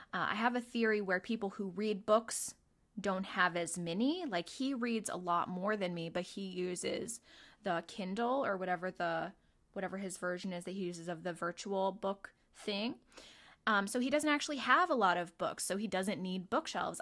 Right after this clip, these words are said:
I have a lot of books 'cause I like how they look, and I, I have impulse control when I go to a bookstore. They're just so pretty. But I very rarely read. So that was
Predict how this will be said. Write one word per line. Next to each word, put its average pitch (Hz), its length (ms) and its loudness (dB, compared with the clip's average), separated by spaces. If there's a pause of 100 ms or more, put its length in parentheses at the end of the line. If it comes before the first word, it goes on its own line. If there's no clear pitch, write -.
I 254 240 8
have 233 260 4
a 208 60 0
lot 180 180 2
of - 80 -12
books 226 460 2 (340)
'cause 202 120 -2
I 180 80 4
like 180 200 4
how 170 160 -2
they 170 140 -2
look, 254 380 4
and 180 240 -2
I, 175 360 -6
I 175 120 -4
have 175 260 -4
impulse 220 380 2
control 180 320 -4
when 170 100 -4
I 170 40 -4
go 175 100 -4
to 165 80 -4
a 160 60 -4
bookstore. 196 460 -4
They're 170 120 -4
just 165 240 -6
so 170 140 -4
pretty. 226 460 -4 (420)
But 269 260 8
I 220 100 6
very 214 280 2
rarely 180 540 0
read. 202 400 -2
So 196 200 0
that 202 220 8
was 208 340 2